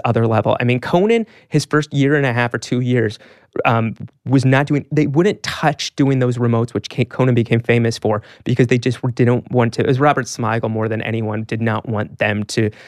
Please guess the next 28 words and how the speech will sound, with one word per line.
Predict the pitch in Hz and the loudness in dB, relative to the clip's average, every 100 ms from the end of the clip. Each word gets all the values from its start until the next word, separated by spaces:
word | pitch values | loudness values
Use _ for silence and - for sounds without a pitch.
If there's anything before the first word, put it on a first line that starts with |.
| - - | -8 0
be | 123 | 2
compared | 127 113 127 113 104 | 2 2 2 2 0
to, | - - 117 | -4 -2 0
and | 139 131 | 0 2
D-, | 156 | 0
D-, | 175 160 156 | 0 -2 -2
Dave | - 165 220 | 2 2 2
was | 214 | -2
just | 147 - | -2 -2
so | - 151 | 0 0
good | 143 156 | 2 0
at | 175 | 0
those | 107 95 - | -4 -6 -10
things. | - 107 - - | -12 -12 -10 -4
And | 117 | 0
I | |
mean, | 127 127 | 2 2
and | 135 | 2
then | 165 | 2
it | 175 | 2
got | 151 - | 0 0
to, | - | -4
I | - | -2
think | 160 - | -6 -6
it | |
was | 127 | -8
two | - 151 | -4 -2
thousand | 139 123 123 123 | 0 0 0 -4